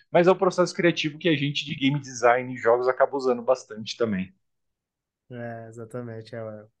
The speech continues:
Speaker 2: Entra no mesmo pacote, né?
Speaker 1: Uhum.
Speaker 2: Até do jeito de pensar, até de, de como está escrevendo um livro, um roteiro. Muito bom,
Speaker 1: Isso.
Speaker 2: muito legal, cara.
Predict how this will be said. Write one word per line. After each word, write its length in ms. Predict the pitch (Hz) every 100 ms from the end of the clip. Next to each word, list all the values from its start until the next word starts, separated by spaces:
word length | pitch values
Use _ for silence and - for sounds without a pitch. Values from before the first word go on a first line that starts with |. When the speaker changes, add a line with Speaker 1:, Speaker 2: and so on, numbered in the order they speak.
| _ _ 147
Speaker 2:
Entra 240 | 170 185 151
no 100 | 143
mesmo 300 | 147 165 165
pacote, 600 | 175 - 147 147 139 131
né? 200 | 175 180
Speaker 1:
Uhum. 220 | 143 160
Speaker 2:
Até 180 | 165 117
do 180 | 120
jeito 260 | 120 127 123
de 80 | 120
pensar, 520 | 131 143 139 - 127
até 220 | 123 135
de, 200 | 127 123 -
de 160 | 131 - - -
como 360 | - 139 143 139 -
está 240 | 131 143
escrevendo 540 | 135 - 139 139 131 131
um 80 |
livro, 400 | 123 127 139 120 120
um 80 |
roteiro. 460 | 120 123 123 120 117
Muito 200 | 123 135
bom, 200 | 202 147
Speaker 1:
Isso. 120 | 143
Speaker 2:
muito 160 | 143 139
legal, 280 | 180 131 127
cara. 180 | -